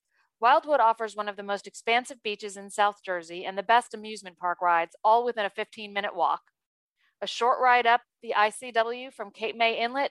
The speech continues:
leads you to our well-protected marina. Visit schooner island marina dot com for more info. We're back on Great Loop Radio. Today we are talking with Karen and Lee McClellan.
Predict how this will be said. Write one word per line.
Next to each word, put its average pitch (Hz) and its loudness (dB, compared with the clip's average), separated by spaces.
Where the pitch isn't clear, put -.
leads 226 -6
you 247 -12
to 214 -8
our 190 2
well-protected 233 -2
marina. 180 -6
Visit 202 -4
schooner 254 -2
island 240 4
marina 214 -2
dot 202 0
com 170 -4
for 190 -8
more 180 -2
info. 170 -6
We're 320 2
back 240 2
on 233 -2
Great 233 2
Loop 240 -4
Radio. 247 2
Today 240 -2
we 233 -2
are 208 -2
talking 220 -8
with 202 -10
Karen 240 0
and 220 -4
Lee 220 -4
McClellan. 302 -4